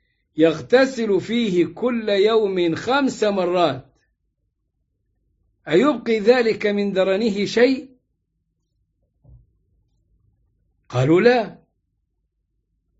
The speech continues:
قال: "فذلك مثل الصلوات أو مثل الصلوات يكفر الله بهن الخطايا."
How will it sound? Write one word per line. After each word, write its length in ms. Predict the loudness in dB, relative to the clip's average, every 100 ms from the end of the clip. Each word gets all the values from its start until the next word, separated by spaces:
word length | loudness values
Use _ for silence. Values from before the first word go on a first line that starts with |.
| _
قال: 340 | 2 4 2
"فذلك 680 | 2 2 2 0 0 -2 -2
مثل 400 | -2 -2 -4 -4
الصلوات 920 | -4 -4 -4 0 2 4 4 4 2 -4 -6 -8 _ _ _ _ _ _ _ _ _ _ _ _ _ 0
أو 180 | 2 2
مثل 440 | 2 0 0 0
الصلوات 840 | -2 -6 -2 2 4 4 2 0 -6 -16 -20 _ _ _ _ _ _ _ _ _ _ _ _ _ _ _ _
يكفر 560 | -8 0 0 0 -2 -2
الله 300 | 0 0 0
بهن 300 | 0 -2 -2
الخطايا." 680 | -4 -4 -6 -4 -4 -6